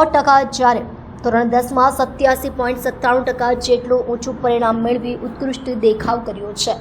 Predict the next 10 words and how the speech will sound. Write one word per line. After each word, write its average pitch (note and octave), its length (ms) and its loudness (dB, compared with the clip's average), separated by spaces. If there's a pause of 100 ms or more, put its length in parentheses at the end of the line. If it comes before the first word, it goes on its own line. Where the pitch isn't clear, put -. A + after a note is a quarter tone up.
(460)
જ્યાં B3 260 4
ધોરણ B3 240 0
બાર A#3+ 280 6
સામાન્ય A#3+ 460 2
પ્રવાહમાં B3 640 2
શાળાની B3 540 2
વિદ્યાર્થીની C4 640 2
મલેક B3+ 440 4
સનોબર B3 520 0
આશિફે A3+ 500 -2